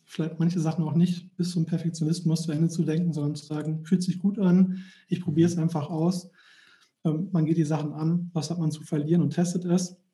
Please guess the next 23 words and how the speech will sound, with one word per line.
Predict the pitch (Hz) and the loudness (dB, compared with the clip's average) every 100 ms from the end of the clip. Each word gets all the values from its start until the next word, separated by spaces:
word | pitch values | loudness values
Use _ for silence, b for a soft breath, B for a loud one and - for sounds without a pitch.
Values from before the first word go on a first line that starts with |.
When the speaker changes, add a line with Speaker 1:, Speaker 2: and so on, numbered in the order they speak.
| _ _ - - | _ _ -20 -4
Speaker 1:
Gleichzeitig | 165 156 160 156 | 0 0 2 0
aber | 151 156 | -2 -4
auch | 156 - | -6 -2
nicht | 165 - | -2 4
zu | 147 | 4
komplex | - 147 190 185 - | 4 2 0 0 -2
zu | 185 | 2
denken. | 175 175 180 190 B B B B _ | 4 4 4 2 B B B B _
Und | 156 147 143 - | -4 -4 -6 -12
ich | - | -20
glaube, | - 156 151 | -6 -6 -6
man | 151 151 | -8 -8
sieht | 160 | -10
es | 160 | -10
ja | 147 | -12
auch | 147 | -10
an | 143 139 - _ _ _ _ | -10 -10 -16 _ _ _ _
vielen | - 202 196 | 0 0 0
Produkten, | 170 180 180 180 160 | -2 -2 -2 -2 -2
sei | 151 | -4
es | 160 165 | -8 -6
irgendwie, | 156 151 151 156 156 - - | -6 -4 -6 -6 -8 -10 -12
ähm, | 147 143 | -6 -6